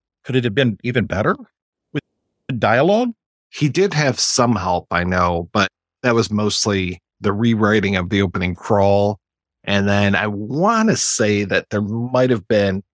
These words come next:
Speaker 2: in the editing, there were some judicious edits by Marcia. I know that, what's his name,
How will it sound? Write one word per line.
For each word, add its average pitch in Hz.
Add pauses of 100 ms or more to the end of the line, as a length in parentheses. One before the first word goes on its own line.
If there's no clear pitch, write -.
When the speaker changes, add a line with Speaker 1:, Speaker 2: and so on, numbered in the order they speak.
(140)
Speaker 2:
in 123
the 107
editing, 98
there 95
were 98
some 98
judicious 101
edits 92
by 92
Marcia. 90 (480)
I 113
know 117
that, 95
what's 104
his 98
name, 90